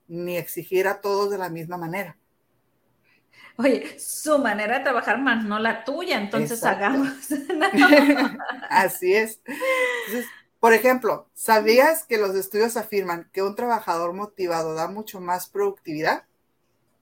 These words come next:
Speaker 2: Claro.
Speaker 1: Hay que subrayárselo a tu jefe.
Speaker 2: Claro.
Speaker 1: Y si aún así sigue igual, entonces cambia tu forma de encajar sus dardos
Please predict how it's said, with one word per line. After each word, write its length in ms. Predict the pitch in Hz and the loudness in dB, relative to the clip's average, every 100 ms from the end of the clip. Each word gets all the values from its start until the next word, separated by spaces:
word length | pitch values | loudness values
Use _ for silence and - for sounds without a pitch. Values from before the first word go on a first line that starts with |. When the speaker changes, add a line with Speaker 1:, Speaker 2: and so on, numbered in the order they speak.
| _ - | _ -10
Speaker 2:
Claro. 420 | 196 160 139 117 - _ _ _ _ _ _ | -4 -2 -4 -8 -20 _ _ _ _ _ _
Speaker 1:
Hay 140 | 180 190 | -4 -2
que 120 | 240 | -2
subrayárselo 640 | 294 240 208 185 185 247 | -4 -4 0 0 0 -2
a 60 | 180 | -2
tu 100 | 175 | -4
jefe. 280 | 208 208 | -6 -4
Speaker 2:
Claro. 200 | 392 233 - _ _ | -8 -10 -14 _ _
Speaker 1:
Y 160 | 202 196 | -6 -4
si 140 | - | 2
aún 320 | 185 196 226 269 | 2 2 2 0
así 520 | 277 - 262 190 - _ | 0 -4 -6 -8 -10 _
sigue 440 | - - 214 208 | -10 -6 -2 2
igual, 400 | 214 185 196 - - _ _ _ _ _ _ _ _ _ _ _ _ _ _ _ _ _ _ | 2 4 2 2 -6 _ _ _ _ _ _ _ _ _ _ _ _ _ _ _ _ _ _
entonces 360 | 190 208 208 - | -8 -6 -6 2
cambia 400 | 214 220 262 262 | 2 4 2 -2
tu 100 | 233 | -6
forma 360 | 202 196 214 | -4 -2 -4
de 60 | 220 | -4
encajar 560 | 208 160 - 165 185 - _ _ _ _ _ _ _ | -8 -10 -4 -2 -2 -6 _ _ _ _ _ _ _
sus 640 | - - 185 165 - - _ _ | -20 -8 -6 -6 -12 -18 _ _
dardos 760 | 190 185 190 175 135 - - | -4 2 2 2 -10 -14 -20